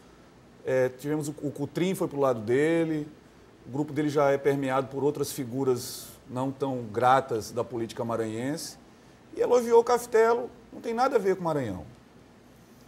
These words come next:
Não tem nada a ver com política, não tem nada a ver com projeto. Se tem uma coisa que o grupo do Flávio Dino, desde dois mil e oito, mostra, dia após dia, semana após semana, é que não tem projeto algum.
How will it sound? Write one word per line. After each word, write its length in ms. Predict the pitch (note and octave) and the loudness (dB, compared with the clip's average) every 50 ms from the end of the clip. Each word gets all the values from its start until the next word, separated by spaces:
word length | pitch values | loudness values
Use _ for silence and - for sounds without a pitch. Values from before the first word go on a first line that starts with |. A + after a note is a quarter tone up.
| - - - | -20 -20 -12
Não 60 | D#3+ | -8
tem 120 | F3+ F3+ | -6 -4
nada 180 | F#3 G#3+ A#3 A#3 | 0 2 2 4
a 40 | G3 | 2
ver 120 | F3+ E3+ | 0 -2
com 80 | D3+ D#3+ | -4 -6
política, 640 | C3 C#3+ C3 B2+ C#3+ E3 F3+ F3 E3+ - - F#3+ E3+ | -8 -8 -4 -2 0 0 0 0 -2 -4 -4 -4 -4
não 80 | F3+ | -2
tem 160 | F3+ G3+ G3 | -2 -2 -2
nada 220 | F#3 G3 G#3+ G#3+ G#3 | 0 2 2 2 2
a 20 | |
ver 140 | F3+ F#3 F3 | 2 0 -2
com 80 | F3+ F3 | -4 -4
projeto. 500 | - F3 E3 D#3 A#2+ G#2 F#2 E2+ - - | 0 2 2 2 2 2 -2 -4 -2 -4
Se 120 | G3 F#3+ | -4 -2
tem 100 | - C4+ | -2 0
uma 160 | C#4+ D4 C#4+ | 0 0 -2
coisa 260 | C#4 - F#3+ F3+ F3+ | 2 2 2 2 2
que 60 | F#3+ G3+ | 2 0
o 40 | |
grupo 200 | E3+ F3 F3+ - | -2 -2 -4 -6
do 80 | D#3+ E3+ | -8 -6
Flávio 320 | - F3+ E3 D#3+ D3+ D#3+ | 2 2 4 4 2 0
Dino, 420 | C#3 A2 A#2 A2+ G2+ F#2+ F2+ E2+ - - - - - - _ - | -4 -6 -6 -6 -6 -6 -8 -10 -12 -16 -20 -20 -20 -20 _ 0
desde 280 | B2+ E3 G3+ A3+ A#3 A3+ | 6 8 8 8 8 8
dois 200 | A3+ A3 G#3 F#3+ | 8 8 8 6
mil 180 | G3 G3 G3 | 4 0 0
e 60 | F#3 | 2
oito, 420 | D#3+ C3+ A#2+ A2 G2 F2+ - - - - - - | 2 4 4 2 0 -2 -8 -14 -20 -20 -20 -8
mostra, 560 | C3+ C#3+ D#3+ E3 D3+ C3 A#2 - - - F#2 - - - - - - B2 | 0 6 10 10 10 10 8 4 -4 -10 -12 -12 -14 -20 -20 -20 -14 -6
dia 180 | B2+ F#3+ G#3+ | 4 6 6
após 300 | A3 G#3+ G#3 G#3 G3 D3+ | 6 8 6 4 4 2
dia, 300 | B2 B2+ B2 A2+ G2 F#2 | -2 -6 -4 -4 -2 -2
semana 420 | - - F#3 F3 F3+ A3 B3 B3 A3+ | -2 0 0 0 2 2 0 0 0
após 240 | - - D#3+ D3+ | 4 4 4 4
semana, 480 | - D#3 B2+ B2+ D#3 F3+ F3 C#3+ A2+ - - - - - | 4 0 -2 0 2 2 2 0 -2 -6 -10 -16 -12 -2
é 100 | - G#3+ | -2 0
que 80 | G#3+ C#4 | 0 2
não 220 | B3+ B3+ C4+ D4 | 0 2 0 2
tem 200 | C#4 A#3 A3 A3 | 2 2 2 2
projeto 640 | A3 A#3 A3+ A3+ F#3 E3 F#3+ F#3 F#3+ G3 F#3+ - - - - - | 4 4 4 4 4 4 2 2 2 2 0 -6 -12 -16 2 4
algum. 560 | G#3 A3 A3 F#3+ D#3+ F3+ G#3 G#3+ G#3 D#3+ | 6 6 6 4 2 2 2 2 2 0